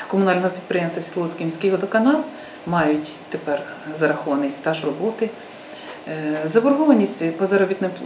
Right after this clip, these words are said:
платі, е, на сьогоднішній день, е, відсутня, тобто ми маємо тільки, е, заборговану заробітну плату за лютий місяць, але ж тільки почати-, початок березня місяця, тому,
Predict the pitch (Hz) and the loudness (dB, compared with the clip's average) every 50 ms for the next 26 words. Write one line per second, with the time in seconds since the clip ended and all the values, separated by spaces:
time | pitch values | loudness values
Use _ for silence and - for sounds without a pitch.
0 | - - - 196 180 - - - 156 156 143 151 160 156 151 156 156 151 151 147 | -8 0 2 4 4 4 2 -2 -2 -2 -2 -2 -2 -2 -2 -2 0 -2 -2 -2
1 | 147 143 139 165 185 185 - - 190 190 175 156 160 160 - - 180 180 180 247 | -2 -2 0 0 -2 0 0 0 2 2 2 0 0 -2 -2 -4 -4 -2 4 6
2 | 262 269 262 262 - - - - - - - - - - - - - - - - | 8 8 8 8 4 -2 -6 -10 -14 -16 -18 -18 -18 -18 -18 -18 -18 -18 -18 -12
3 | - 147 147 143 143 160 190 190 - - - 208 202 202 - 240 240 269 262 - | -8 -6 -6 -6 -2 -2 -4 -4 -4 -4 -2 -2 -2 0 2 2 4 4 2 0
4 | - - - 202 - - - 175 180 196 196 190 185 180 170 165 165 156 160 160 | -6 0 0 0 0 2 0 2 4 4 4 4 4 4 4 4 4 2 0 -2
5 | - - 214 185 180 175 - 180 160 151 147 143 143 139 139 131 131 139 139 143 | 0 0 0 0 0 -2 -2 0 2 2 2 2 0 -2 -2 -2 -4 -4 -4 -4
6 | 131 135 139 135 - 170 160 160 160 175 156 156 156 156 165 165 165 165 - 196 | -4 -6 -4 -4 -2 0 0 0 0 -2 -2 -2 0 0 0 -2 -2 -4 -6 -8
7 | 196 - 285 277 285 202 - - 180 180 185 180 180 175 170 143 - - - - | -2 0 0 2 2 0 -2 0 0 0 0 0 -2 -2 -2 -2 -4 -4 -6 -8
8 | - - 240 226 214 - - - 233 214 - - - - 175 - - 185 180 - | -2 0 2 2 2 2 0 -4 -6 -4 -4 -8 -8 -8 -8 -6 -6 -6 -6 -6
9 | - - - - - - 165 - - 170 - - - - - - - - - - | -10 -10 -12 -16 -12 -12 -6 -4 -4 -4 -4 -6 -8 -10 -12 -16 -16 -16 -16 -16
10 | - - - 165 175 165 156 147 156 160 160 180 226 262 247 - 196 - - 180 | -16 -14 -6 -4 0 0 2 0 0 0 0 2 2 0 0 0 -4 -4 -4 -6
11 | - - 170 165 165 175 175 170 | -6 -6 -4 -4 -2 -2 -2 -4